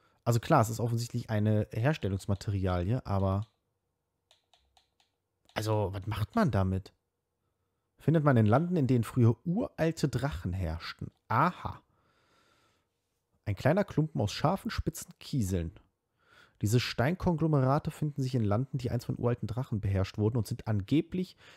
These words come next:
die Schuppen dieser gewaltigen Bestien. Fancy stuff. Wie? Ach so, ich dachte gerade.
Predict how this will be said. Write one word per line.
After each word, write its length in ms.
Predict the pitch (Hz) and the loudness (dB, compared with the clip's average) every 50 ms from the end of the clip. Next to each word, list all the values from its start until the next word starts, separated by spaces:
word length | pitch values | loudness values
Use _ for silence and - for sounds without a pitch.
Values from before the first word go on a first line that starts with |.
| _ - _ | _ -12 _
die 100 | - 120 | -6 -4
Schuppen 500 | - - - - - - - - 208 143 | -4 -4 -6 -6 -8 -8 -6 -4 -2 -2
dieser 240 | 104 98 87 98 92 | 0 0 0 0 0
gewaltigen 680 | 85 - 95 82 98 92 90 90 - - - 95 87 | 0 0 -2 0 0 0 0 0 -4 -6 -8 -8 -6
Bestien. 520 | - 90 90 - - - - 87 87 90 - - _ _ _ _ _ _ _ _ _ _ _ _ _ _ _ _ _ _ _ _ _ _ _ _ _ _ | -4 -4 -6 -6 -8 -10 -8 -8 -8 -8 -10 -14 _ _ _ _ _ _ _ _ _ _ _ _ _ _ _ _ _ _ _ _ _ _ _ _ _ _
Fancy 840 | _ - - - - - 95 98 127 170 180 - - - 98 90 85 | _ -20 -20 -18 -8 -4 0 0 2 2 0 0 -2 -2 -2 -2 -2
stuff. 880 | - - - - - - 104 139 185 180 110 92 - - - - - _ _ _ _ _ _ _ _ _ _ _ _ _ _ _ _ _ _ _ _ _ _ _ _ _ _ _ _ _ _ _ _ _ _ _ _ _ _ _ _ _ _ _ _ _ _ _ _ _ _ _ _ _ _ _ _ _ _ _ _ _ _ _ _ _ _ _ _ _ _ _ _ _ - | -4 -6 -8 -6 -2 0 2 4 4 4 4 2 -2 -6 -14 -20 -20 _ _ _ _ _ _ _ _ _ _ _ _ _ _ _ _ _ _ _ _ _ _ _ _ _ _ _ _ _ _ _ _ _ _ _ _ _ _ _ _ _ _ _ _ _ _ _ _ _ _ _ _ _ _ _ _ _ _ _ _ _ _ _ _ _ _ _ _ _ _ _ _ _ -6
Wie? 180 | - 101 98 - _ _ _ _ _ _ _ _ _ - | -6 -4 -4 -6 _ _ _ _ _ _ _ _ _ -6
Ach 100 | - 95 | -4 -4
so, 220 | - - 113 110 - | 0 0 0 0 0
ich 160 | 117 101 - | -2 -4 0
dachte 400 | - 120 104 95 98 - 113 101 | 2 0 0 0 0 0 0 0
gerade. 480 | 90 98 98 98 92 92 87 90 87 | 2 2 4 4 4 4 2 0 -4